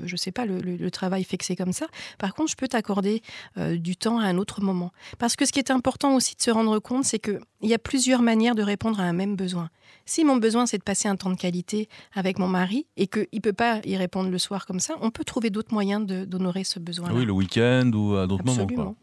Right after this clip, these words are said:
Speaker 1: Absolument,
Speaker 2: Mhm.
Speaker 1: absolument,
Speaker 2: Mhm.
Speaker 1: ouais.
Speaker 2: Euh, c'est un long travail, on imagine, euh, pour certaines personnes, justement, de réussir à identifier, euh, ce qu'elles veulent. C'est, vous, en tant que,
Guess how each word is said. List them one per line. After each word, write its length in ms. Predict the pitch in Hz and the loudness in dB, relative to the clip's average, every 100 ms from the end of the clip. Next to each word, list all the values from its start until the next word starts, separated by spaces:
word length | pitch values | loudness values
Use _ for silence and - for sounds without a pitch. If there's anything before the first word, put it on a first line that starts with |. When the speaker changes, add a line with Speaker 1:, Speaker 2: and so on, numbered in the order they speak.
| 107 | 0
Speaker 1:
Absolument, 0 | |
Speaker 2:
Mhm. 60 | |
Speaker 1:
absolument, 480 | 107 98 110 208 - - | 0 0 -4 -6 -8 -6
Speaker 2:
Mhm. 140 | 95 95 | -2 -2
Speaker 1:
ouais. 100 | 95 - - - - 120 147 | -4 -12 -16 -12 -10 -4 2
Speaker 2:
Euh, 640 | 143 135 135 131 127 127 - 135 | 4 4 4 6 6 4 2 0
c'est 160 | - | 4
un 100 | 139 | 6
long 340 | 147 208 220 196 | 8 6 6 2
travail, 480 | - 135 185 190 123 | 2 4 4 6 6
on 80 | |
imagine, 500 | 113 104 101 110 107 | 6 6 4 4 4
euh, 280 | 98 87 90 85 - | 4 4 2 -2 -4
pour 180 | 98 - | -4 -4
certaines 320 | 101 104 92 | -4 -2 0
personnes, 480 | 98 - 107 117 107 | -2 -2 2 4 2
justement, 380 | 95 - 98 107 | 0 0 2 2
de 80 | |
réussir 400 | 92 95 - 113 | 2 0 0 0
à 80 | 101 | 2
identifier, 640 | 98 101 - 87 - 107 113 | 2 0 -2 -6 -4 0 2
euh, 160 | 87 | 2
ce 100 | 87 | -2
qu'elles 200 | - 90 | -2 -2
veulent. 280 | 90 107 110 | 2 2 2
C'est, 360 | 104 92 87 90 - - - | -2 -4 -4 -6 -12 -20 -14
vous, 440 | - 95 110 135 156 | -6 -2 2 6 6
en 120 | 113 | 4
tant 180 | 120 | 2
que, 120 | 123 | 2